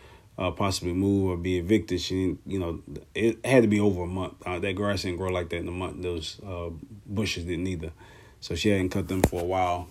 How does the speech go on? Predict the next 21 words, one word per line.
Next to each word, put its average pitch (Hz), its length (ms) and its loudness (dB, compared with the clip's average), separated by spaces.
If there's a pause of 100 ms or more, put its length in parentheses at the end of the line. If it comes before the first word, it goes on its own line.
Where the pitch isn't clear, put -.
(840)
Um, 87 460 -2 (440)
so, - 120 -8
I 92 40 -4
mean, 98 140 -4
it's 101 140 -4
just - 340 -6
a - 40 -18 (760)
tough, 110 260 0
a - 200 -8
tough 151 200 4
situation. 85 500 -4 (580)
Tough 101 180 0
situation. 87 560 -6
But, 85 260 -6
you 101 100 -6
know, 92 100 -4
you 87 140 -4
live 104 180 -2
and 104 60 0
you 101 120 0
learn. 90 360 -4